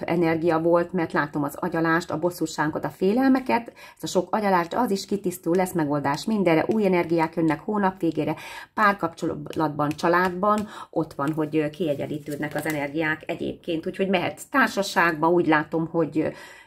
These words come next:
sokan vagytok, jól érzed magad, akár kirándulni, nyaralni, sokatoknál van építkezés, lakásingatlan vásárlás, ami régóta húzódott, félelmek voltak, nem volt pénz, az is megindul.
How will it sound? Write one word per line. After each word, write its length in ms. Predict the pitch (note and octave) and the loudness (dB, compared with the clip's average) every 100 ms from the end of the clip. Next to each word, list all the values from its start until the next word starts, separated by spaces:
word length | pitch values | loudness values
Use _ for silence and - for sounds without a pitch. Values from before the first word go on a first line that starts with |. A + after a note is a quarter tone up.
| - | -4
sokan 440 | - B3 F#3+ F3 | 2 4 4 2
vagytok, 480 | E3 D#3 - D#3+ D3+ | 2 0 0 -4 0
jól 200 | A#3+ G3+ | 2 4
érzed 380 | F3+ E3 E3+ D#3 | 4 2 0 0
magad, 380 | D#3+ D#3 D#3+ D#3 | 0 2 2 0
akár 340 | E3+ E3 E3+ | 0 2 2
kirándulni, 720 | - A#3 F3 E3+ E3+ E3 D#3+ | 0 2 2 2 2 4 4
nyaralni, 640 | F3+ B3 G#3+ F3+ F3 F3 F3 - - - - | 2 2 4 4 4 2 -2 -6 -20 -18 -8
sokatoknál 800 | A#3 - D#3 D#3+ - E3+ D#3 | -4 -2 -2 -2 0 4 4
van 180 | D3+ D3 - | 4 2 2
építkezés, 920 | B3 - E3+ - D#3+ - D3+ D#3 - | 2 2 0 -2 -4 -2 0 -2 0
lakásingatlan 1080 | A3 F3 - D#3 - E3 D#3+ D#3 D#3+ D#3 D#3 | 2 2 4 0 2 0 2 0 0 -2 2
vásárlás, 640 | E3 D3+ - D#3 D#3 - | 2 2 0 2 2 0
ami 240 | - F3+ | 0 0
régóta 600 | G#3+ B3 G#3+ E3+ E3 D#3+ D#3 | 2 2 4 6 6 4 -4
húzódott, 560 | D#3+ D#3 D#3+ D3+ D#3 | -2 0 0 0 -4
félelmek 560 | - A#3 G3 E3+ E3+ E3 | -4 0 2 2 0 0
voltak, 400 | E3 E3 E3+ F#3+ | 2 2 -2 0
nem 300 | A#3+ G#3 E3 | 0 2 4
volt 220 | E3 D#3+ | 4 2
pénz, 300 | E3 E3 E3 | 0 0 0
az 160 | A3 F#3 | 0 0
is 180 | E3 - | -2 0
megindul. 640 | F3+ E3+ - - D#3 E3+ | -2 -2 -6 -2 0 0